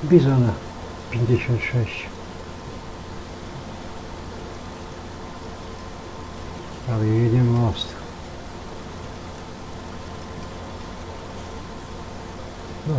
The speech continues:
to te drzewo to niepotrzebne to jest w sumie. No tyle, że się męczę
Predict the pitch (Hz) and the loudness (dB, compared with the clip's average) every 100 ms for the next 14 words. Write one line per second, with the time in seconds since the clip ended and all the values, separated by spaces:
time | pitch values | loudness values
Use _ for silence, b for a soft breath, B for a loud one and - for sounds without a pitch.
0 | 127 127 135 104 120 113 117 110 117 131 | 2 6 6 10 8 8 8 6 6 4
1 | - 143 110 110 101 104 - - - - | 6 6 6 4 2 -2 -2 -6 -6 0
2 | 113 101 - - - - - - - - | 2 2 0 -6 -8 -8 -8 -8 -8 -8
3 | - - - - - - - - - - | -8 -8 -8 -8 -8 -8 -8 -8 -8 -8
4 | - - - - - - - - - - | -8 -8 -8 -8 -8 -8 -8 -8 -8 -6
5 | - 120 - 120 120 104 95 123 135 156 | 0 0 4 6 6 6 4 8 10 10
6 | 117 | 8